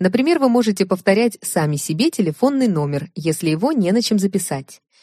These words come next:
Или же в попытке сосредоточиться можно закрыть глаза, стремясь отгородиться от лишних раздражителей,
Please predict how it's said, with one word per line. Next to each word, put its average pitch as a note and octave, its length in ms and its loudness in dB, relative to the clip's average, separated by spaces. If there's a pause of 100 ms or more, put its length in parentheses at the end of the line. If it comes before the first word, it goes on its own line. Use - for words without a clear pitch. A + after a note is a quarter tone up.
(140)
Или D#4 200 4
же C#4+ 120 -2
в - 60 -14
попытке B3+ 400 -4
сосредоточиться G#3 880 -2
можно G3+ 320 2
закрыть F3 380 -2
глаза, D#3+ 400 -2
стремясь F#3 480 -2
отгородиться A3+ 720 -2
от A3 100 -4
лишних A3 380 -2
раздражителей, F3+ 880 -2